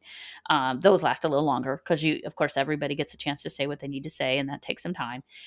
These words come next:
But if it's, you know, more the practice, like, you know, let's, let's build this into our routine,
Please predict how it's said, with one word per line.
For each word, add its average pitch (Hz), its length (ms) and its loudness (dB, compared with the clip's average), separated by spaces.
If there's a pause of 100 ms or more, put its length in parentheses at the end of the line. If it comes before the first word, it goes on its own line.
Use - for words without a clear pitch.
(120)
But 269 140 12
if 247 160 6
it's, 190 400 4
you 185 100 -2
know, 147 100 2
more 160 220 2
the 135 120 -2
practice, 165 520 4
like, 131 240 -2 (540)
you 170 100 -6
know, 123 160 -12 (160)
let's, - 300 -2
let's - 240 -6 (180)
build 160 300 6
this 151 180 0
into 156 320 2
our 139 140 2
routine, 151 500 -2